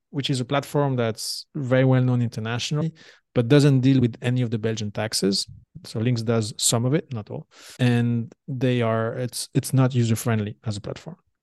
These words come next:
I mean, it can be complicated and you kinda have to know your way around to actually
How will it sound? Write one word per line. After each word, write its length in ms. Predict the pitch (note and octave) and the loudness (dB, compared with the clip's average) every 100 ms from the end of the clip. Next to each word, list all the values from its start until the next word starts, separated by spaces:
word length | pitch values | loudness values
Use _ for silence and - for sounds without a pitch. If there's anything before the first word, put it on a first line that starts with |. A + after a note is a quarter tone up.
| _ | _
I 40 | A#2+ | 0
mean, 100 | A2 | 2
it 120 | - | 0
can 160 | C3 | 2
be 100 | A#2+ | 2
complicated 460 | A#2+ A2+ G#2+ A#2+ A2+ | 4 2 4 4 4
and 100 | G#2+ | 0
you 60 | G#2 | -2
kinda 220 | B2 G#2+ | -2 0
have 140 | B2 | -2
to 80 | - | 0
know 200 | A2 B2 | 4 4
your 140 | A#2 G#2+ | 4 2
way 140 | G#2+ | 2
around 340 | G#2 A2 G#2+ | 0 -2 -4
to 60 | A2 | -8
actually 340 | - C3 G2+ | -10 -8 -10